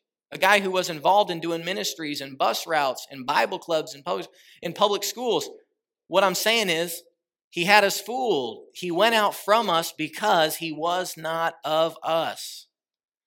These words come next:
Either he was, is severely backslidden,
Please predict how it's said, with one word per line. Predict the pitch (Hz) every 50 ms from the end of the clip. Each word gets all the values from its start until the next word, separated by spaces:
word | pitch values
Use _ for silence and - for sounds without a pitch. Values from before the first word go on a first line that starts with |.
| _ _ _ -
Either | 208 226 185 202 190
he | - - 190 220 226
was, | 196 202 185 160 - - - - - -
is | 196 247 277 254 214 180 - -
severely | - 165 147 139 151 147 185 208 240 262 269 254 247 226 208 190
backslidden, | 175 170 170 202 220 208 - - - - 139 135 131 139 139 143